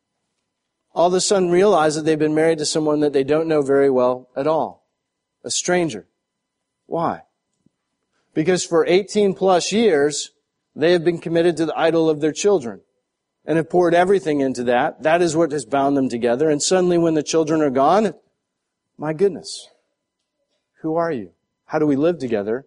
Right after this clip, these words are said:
without this purpose of children, without the idol that we've shared in common?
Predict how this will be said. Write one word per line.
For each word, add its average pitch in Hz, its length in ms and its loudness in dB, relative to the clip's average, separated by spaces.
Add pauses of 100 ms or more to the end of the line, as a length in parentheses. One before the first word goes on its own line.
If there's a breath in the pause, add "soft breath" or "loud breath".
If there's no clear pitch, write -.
(380)
without 131 360 -2
this 131 120 -10
purpose - 420 -10
of 139 60 -20
children, 113 400 -4 (340)
without 135 460 -2
the 139 160 -4
idol 139 280 -2
that 120 140 -4
we've 131 160 -8
shared 107 240 -4
in 110 120 -10
common? 139 300 -8